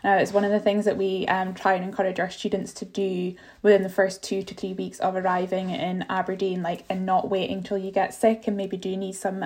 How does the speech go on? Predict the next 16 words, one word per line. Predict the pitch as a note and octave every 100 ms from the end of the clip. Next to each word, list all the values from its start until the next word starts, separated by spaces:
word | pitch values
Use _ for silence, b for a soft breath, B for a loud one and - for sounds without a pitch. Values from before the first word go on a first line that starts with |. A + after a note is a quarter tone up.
| -
medical | G3 G3 F#3+ G3+ G3 G3 B B B
assistance, | G3 - A3 - G#3 G#3 -
um, | F#3 F3+ G3 - -
especially | - G#3+ G#3 - A#3
important | G#3+ G#3 G3+ F#3+
if | F#3+ -
you | F#3+
have, | F3+ F3+ F3 - _ _
like, | G3 F3+ -
prescriptions | - G3+ - - G3 G#3 G#3+
that | F3
you | G3+
need | G3+
to | -
pick | G#3+
up. | G#3 A3+ -